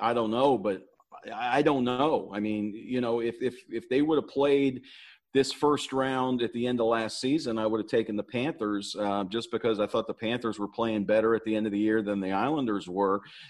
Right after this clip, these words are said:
Uh, but the Islanders have gotten some key guys back health-wise. Um, they're a well-coached team. They run a system. Um, and, uh, you know, although they struggled, I,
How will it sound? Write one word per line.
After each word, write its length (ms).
Uh, 240
but 180
the 80
Islanders 420
have 120
gotten 220
some 180
key 240
guys 320
back 400
health-wise. 800
Um, 600
they're 180
a 60
well-coached 760
team. 400
They 140
run 220
a 60
system. 760
Um, 460
and, 520
uh, 520
you 180
know, 200
although 380
they 160
struggled, 680
I, 240